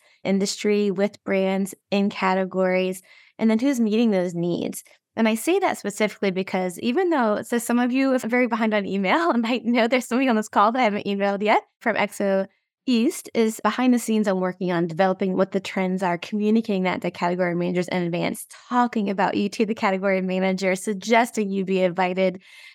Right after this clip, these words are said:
to new item appointments, sharing the information you share with me with them. So just wanna say, as an advocate of natural organic relevantly, that's one of the priorities we think of when we think about innovation, is that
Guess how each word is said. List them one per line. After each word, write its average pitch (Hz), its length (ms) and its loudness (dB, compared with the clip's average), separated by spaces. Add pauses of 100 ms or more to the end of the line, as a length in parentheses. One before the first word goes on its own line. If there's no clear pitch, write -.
to 202 240 4
new 190 220 2
item 180 180 2
appointments, 185 880 -2 (300)
sharing 254 380 2
the 202 60 2
information 196 360 -4
you 185 60 -2
share 190 180 -4
with 185 140 -2
me 180 140 0
with 185 220 0
them. 175 260 -2 (320)
So 240 160 0
just 240 200 0
wanna 247 200 2
say, 202 240 -2
as 185 140 -2
an 190 140 -4
advocate 226 380 0
of 202 60 0
natural 190 340 -2
organic 185 440 -2
relevantly, 190 840 0
that's 202 220 -2
one 202 100 0
of 180 60 0
the 180 100 0
priorities 185 460 -2
we 190 60 -4
think 185 260 -4
of 185 140 4
when 180 100 -2
we 180 60 -2
think 180 160 -2
about 185 140 0
innovation, 180 680 0
is 170 140 -2
that 170 180 2